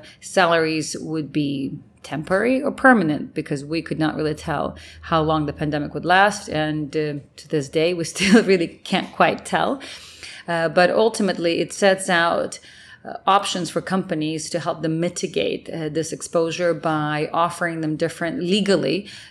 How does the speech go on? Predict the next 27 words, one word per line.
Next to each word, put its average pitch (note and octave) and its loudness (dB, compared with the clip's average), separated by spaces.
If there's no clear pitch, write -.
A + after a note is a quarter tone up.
different F3 -2
options E3 -4
that D#3 -2
they D#3 2
could, D#3 -4
uh, D#3 -2
propose E3 -4
to G3+ 0
their D#3+ 2
employees. D#3 -4
Uh, E3 4
so F#3 2
one A3 6
of G#3+ 4
which, D#3 2
obviously, E3 -2
is E3 -2
to D#3 -4
offer F3 0
their D#3+ 0
employees D#3+ 0
telecommunication, E3+ -4
uh, E3+ -2
telecommuni-, E3+ -4
uh, D#3+ -12
commuting F#3 -2
setup. D3 0